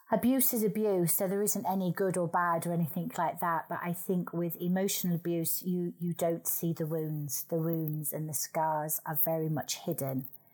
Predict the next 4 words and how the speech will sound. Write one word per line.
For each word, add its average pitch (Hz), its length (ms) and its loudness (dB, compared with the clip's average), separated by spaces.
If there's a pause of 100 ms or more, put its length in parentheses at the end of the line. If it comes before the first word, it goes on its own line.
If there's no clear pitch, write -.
(500)
And 151 400 -2 (100)
it 165 160 -2
really 165 680 -2
affects - 960 -4